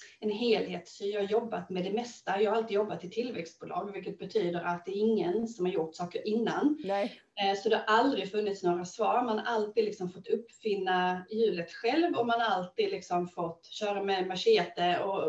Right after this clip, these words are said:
Speaker 1: och motorsåg för att, liksom, bana en väg. Det har aldrig funnits någon röd matta.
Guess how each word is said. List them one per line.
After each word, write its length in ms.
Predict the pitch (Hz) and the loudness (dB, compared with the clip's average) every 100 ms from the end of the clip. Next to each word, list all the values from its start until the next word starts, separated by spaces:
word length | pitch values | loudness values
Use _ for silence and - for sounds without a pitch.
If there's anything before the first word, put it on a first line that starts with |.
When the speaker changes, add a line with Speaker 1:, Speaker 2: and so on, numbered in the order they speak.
| 147 | 2
Speaker 1:
och 80 | 208 | 4
motorsåg 640 | 220 220 202 175 175 175 | 4 2 -4 0 -2 -2
för 80 | 185 | -6
att, 200 | 180 180 | -6 -6
liksom, 240 | 175 180 | -4 -2
bana 280 | 180 180 175 | 0 2 2
en 140 | 175 | 0
väg. 320 | 196 214 202 214 | 0 2 2 0
Det 60 | |
har 80 | 196 | 0
aldrig 260 | 196 202 185 | 0 -2 -4
funnits 240 | 185 180 | -6 -4
någon 160 | 180 175 | -4 -2
röd 120 | 170 180 | -4 -4
matta. 480 | 180 - 165 180 | -6 -6 -4 -4